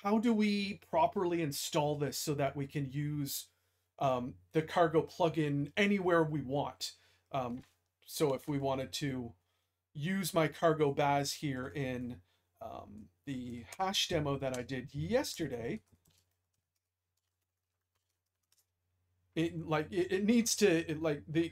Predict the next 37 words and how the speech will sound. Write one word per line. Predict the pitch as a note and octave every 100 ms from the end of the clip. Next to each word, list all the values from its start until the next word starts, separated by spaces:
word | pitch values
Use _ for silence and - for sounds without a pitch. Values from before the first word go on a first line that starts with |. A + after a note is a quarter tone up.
| -
Cargo | G#3+ G#3 G3
Baz | D#3+ D#3 D#3 C#3+
no | D#3+
longer | D3+ D3+ D3 D3
is | C#3+ D3+ C#3+
in | D#3+ C#3+ C#3 - _ _ _ _
the | D3+
path | C#3+ A#3 D#3 C#3+ -
because | D3 C#3 C#3+ C3 A#2+
current | - G#3 E3 D#3+
working | D#3 D#3 D#3
directory | C#3+ D3 D3 D3+ C3+ B2+ - _ _ -
does | D#3 D#3
not | C#3+ C#3
include | B2+ - E3+ D#3 -
that | B2+ B2+ - - - _ _ -
Cargo | D3+ C3+
Baz | A#2+ A#2+ A#2+ A2+ - - -
plugin. | C#3+ A2 G#2 _ -
How | - G3
do | A#3
we | A3+
get | E3+ G#3
this | F3+ E3+ - - -
somewhere | - F3 D#3+ D3+
where | C#3+
we | C#3 C#3+
can | D3 C3+
use | C3+ B2+
all | B2+
the | F#2+ -
time? | F#2 - _ _ _ _ _ _ _ _ E3
We | G#3
can | B3+ A3
use | G3 F#3+ -
Cargo | - E3 D3 C#3+
Install. | C3 - C#3 A2